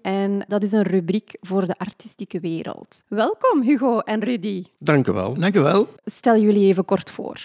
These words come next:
Speaker 3: Ik ben, eh, Rudy van den Bemt, graduaat elektromechanica, maar in tweeëntachtig heb ik, eh, studies fotografie gedaan.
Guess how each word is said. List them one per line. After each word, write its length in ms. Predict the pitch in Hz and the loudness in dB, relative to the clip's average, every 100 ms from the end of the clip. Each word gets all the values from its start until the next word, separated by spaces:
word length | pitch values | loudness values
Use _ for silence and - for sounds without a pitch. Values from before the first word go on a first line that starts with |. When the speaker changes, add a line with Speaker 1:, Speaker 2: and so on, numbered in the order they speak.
| - | -8
Speaker 3:
Ik 140 | 165 | 0
ben, 280 | 156 190 185 | 4 4 6
eh, 180 | 170 151 | 4 4
Rudy 260 | 147 185 160 | 2 2 0
van 120 | 147 | 0
den 160 | 139 | 0
Bemt, 400 | 131 208 - - - | 2 0 -4 -14 -14
graduaat 680 | 117 135 185 180 180 165 160 | -6 0 2 4 4 2 0
elektromechanica, 1000 | 147 - 147 139 131 143 170 180 220 - | -4 0 -2 -2 -4 -4 -4 -6 -8 -8
maar 460 | 165 147 160 214 - | -4 0 0 -2 -4
in 220 | 214 160 | -2 -2
tweeëntachtig 760 | 131 165 156 - 151 165 160 - | -2 -2 -2 -4 -8 -8 -8 -8
heb 180 | 147 | -8
ik, 180 | 160 - | -10 -6
eh, 120 | 156 143 139 | -4 -2 -4
studies 460 | - - 170 160 | -4 -2 0 0
fotografie 560 | - 156 143 131 - 175 | -4 -6 -4 -6 -4 -4
gedaan. 380 | 202 196 220 | -2 -4 -6